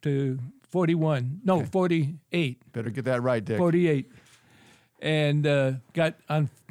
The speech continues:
Speaker 1: August twenty-ninth, we were back at Camp Patmos.
Speaker 2: Okay.
Speaker 1: So that I could direct the last week.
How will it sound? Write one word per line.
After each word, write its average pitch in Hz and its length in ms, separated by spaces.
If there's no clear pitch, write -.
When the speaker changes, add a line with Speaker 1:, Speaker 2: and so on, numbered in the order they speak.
Speaker 1:
August 165 460
twenty-ninth, 151 800
we 165 160
were 151 160
back 147 380
at 160 160
Camp 156 300
Patmos. 160 600
Speaker 2:
Okay. 113 460
Speaker 1:
So 165 280
that 147 120
I 151 160
could 151 320
direct 143 800
the 151 140
last 135 460
week. 131 400